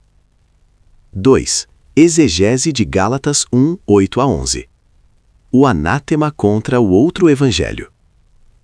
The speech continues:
A exegese deste trecho paulino é vital para entender a imutabilidade da doutrina. Paulo escreve aos Gálatas em um momento de crise, onde mestres judaizantes tentavam adicionar algo novo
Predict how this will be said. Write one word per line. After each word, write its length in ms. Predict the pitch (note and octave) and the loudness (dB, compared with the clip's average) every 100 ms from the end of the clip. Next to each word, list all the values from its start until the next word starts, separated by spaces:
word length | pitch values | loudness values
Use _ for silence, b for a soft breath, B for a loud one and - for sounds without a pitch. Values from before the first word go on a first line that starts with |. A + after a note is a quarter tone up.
| _ _ _ | _ _ _
A 140 | A#2 | -2
exegese 640 | D#3+ F#3 D3+ E2+ F#2 G2 F2+ | 0 0 0 2 0 0 0
deste 300 | D#2 F2+ - | -2 -2 -4
trecho 340 | - F#2 F2+ | 0 0 0
paulino 480 | E2 - B1+ C#2+ - - _ _ | -4 -4 -4 -6 -8 -14 _ _
é 120 | - A2+ | -2 -2
vital 500 | A#2 F3 - G#2+ B2+ | -2 -6 -2 0 0
para 240 | C3 A2+ | -2 -2
entender 480 | F#2 D#2+ C2+ D#2+ G2+ | -4 -4 -2 0 2
a 100 | F#2 | 2
imutabilidade 960 | B2 G3 G3 E3+ C3+ F#2+ C#2+ F2+ G#2+ | 0 0 -2 -2 0 -2 -2 -2 -2
da 120 | A#2+ B2 | -2 2
doutrina. 520 | B2+ - B1 A1+ - _ _ _ _ _ _ _ - | 0 0 -8 -10 -14 _ _ _ _ _ _ _ -2
Paulo 280 | C#3 F3 | 0 2
escreve 420 | D#3+ - C3 C#3+ C3 | 0 0 -2 0 0
aos 140 | E2 | -2
Gálatas 500 | D#2+ G2 F#2+ F2 E2 | 0 0 0 -2 -2
em 120 | F#2 | 0
um 60 | A2 | 2
momento 380 | A2 F#2+ B2 F#2+ | 2 0 -2 -4
de 100 | D#2+ | -6
crise, 480 | - G#2+ E2+ - _ _ _ | 0 0 0 -6 _ _ _
onde 280 | - F2 D#2 | -2 -2 0
mestres 480 | C#2+ F2 G2 - D#2+ | -2 -2 -2 -4 -4
judaizantes 800 | D#2 D2+ C2+ C#2 E2+ A#2+ - - | -2 -4 -4 -2 0 0 -2 -4
tentavam 520 | D3 C3 C3 C3 B2+ | -2 -2 -2 0 0
adicionar 600 | A#2+ A#2 - F2+ F2+ A#2+ | 0 -2 -2 0 -2 -2
algo 360 | - B2+ D3 E3+ | 0 0 0 0
novo 500 | D#3 B2 A2+ D#2+ - | 2 4 2 -4 -10